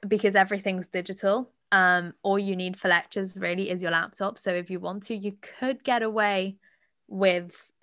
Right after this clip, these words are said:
just a tote bag potentially. Um, and actually what I found is that my over the shoulder bag that I thought would be really handy for lectures is actually a great weekend bag for when I'm just packing a couple of things to come home for the weekend.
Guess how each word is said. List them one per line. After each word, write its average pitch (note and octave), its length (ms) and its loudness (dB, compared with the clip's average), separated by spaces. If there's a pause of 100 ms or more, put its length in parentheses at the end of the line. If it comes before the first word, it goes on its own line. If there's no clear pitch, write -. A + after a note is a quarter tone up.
(100)
just F#3+ 280 -4
a F#3 40 -8
tote F3+ 300 -6
bag C3+ 300 -8
potentially. - 640 -10 (440)
Um, F3+ 380 2
and F#3+ 120 0
actually F#3 260 -4
what F3+ 120 -2
I F3+ 60 -2
found F3 280 -2
is F3 140 -8
that - 300 -2
my E3 520 -2 (520)
over F#3 160 2
the E3+ 100 -2
shoulder A#3 300 4
bag F3 260 2
that E3 80 0
I E3 60 -2
thought F3 200 -4
would E3+ 120 -4
be E3+ 100 -4
really E3 220 -4
handy E3 320 -2
for - 140 -6
lectures F#3+ 480 -2 (280)
is F#3+ 160 -2
actually F#3+ 300 2
a F3 60 2
great F#3 400 0
weekend G3+ 360 2
bag G#3+ 240 0
for - 140 -4
when F3+ 120 2
I'm F3 140 0
just - 240 -6
packing F3+ 300 -2
a F3+ 60 -4
couple F#3 240 -4
of F#3 60 -12
things F3+ 240 -8
to - 60 -20
come F#3+ 180 -6
home F#3 280 0
for G#3 80 -4
the A3+ 100 0
weekend. C4 440 2